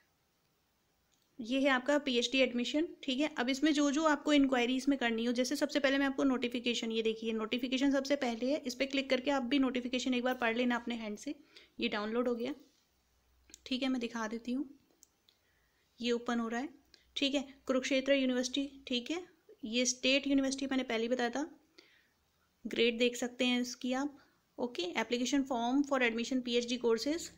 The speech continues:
ठीक है। एंट्रेंस टेस्ट इसके अंदर है आपका और ये हो जाएगा आपका फर्स्ट फरवरी से, ये देखिए,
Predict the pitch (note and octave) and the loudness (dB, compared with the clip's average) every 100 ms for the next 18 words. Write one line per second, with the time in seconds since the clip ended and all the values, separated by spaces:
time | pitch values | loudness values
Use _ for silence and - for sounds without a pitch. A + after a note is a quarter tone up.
0 | - C#4 B3+ F4 - - - A#3+ B3 C4 | -10 -6 -4 -4 -8 -8 0 0 2 0
1 | C4 B3 B3+ C4+ C4 C4+ B3+ B3+ B3+ C4 | 2 0 0 -2 -4 -2 0 0 -2 -2
2 | B3 A#3+ - C#4+ D#4+ - B3 B3 B3 C4 | -4 -6 -4 -4 -2 -2 -2 0 -2 0
3 | D4 D4 C#4 B3+ B3 B3+ B3 D4 C#4+ C4+ | 2 2 2 2 2 -2 -2 -4 -2 2
4 | C4+ C#4 - A#3+ A3+ A#3 A3+ A3+ A#3 A3 | 2 0 0 0 2 0 0 -2 0 0
5 | G3 F3+ G3+ F#3 | -2 -4 -10 -14